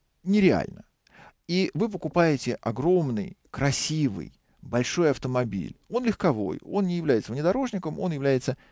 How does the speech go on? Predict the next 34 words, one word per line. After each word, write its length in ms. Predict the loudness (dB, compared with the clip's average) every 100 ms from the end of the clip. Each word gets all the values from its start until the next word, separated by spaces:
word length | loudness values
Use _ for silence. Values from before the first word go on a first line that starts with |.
| _
легковым 460 | -4 2 2 2 0
автомобилем 520 | -4 -2 -2 -2 -2
повышенной 320 | -2 -2 -4
проходимости. 640 | -6 -4 -2 -4 -8 -16 -20 _ _ -20 -20 -6
И 80 | -2
у 60 |
него 240 | 0 2 2
такая 260 | 2 0
мультимедийная 600 | 0 -2 -4 -2 0 -2
система, 360 | -2 -6 -8 -6
в 60 | -6
которой 260 | -6 -2
вы 180 | 0 0
не 100 | 0
разберётесь 500 | 0 2 2 0 -4
никогда, 560 | -2 2 2 4 4 2 _ _ _ -4
но 100 | 0
это 140 | 0
будет 280 | 0 0 0
вас 160 | 0 2
держать 280 | 2 0 -2
в 60 |
таком 260 | -6 -8 -8
тонусе. 440 | -6 -6 -6 -12 -20 _ _ _ -12 -4
Вы 80 | -2
всегда 260 | 4 6
будете 300 | 6 2 0 2
готовы 320 | 4 2 4
дать 200 | 4 2
кому-то 320 | -4 -2 -4
сдачи. 420 | 0 0 0 -4 -16 _ -6
Если 300 | -2 -2 -2
что, 400 | -4 2 2 0 -8 _ -20 -6
э, 360 | 0 2 2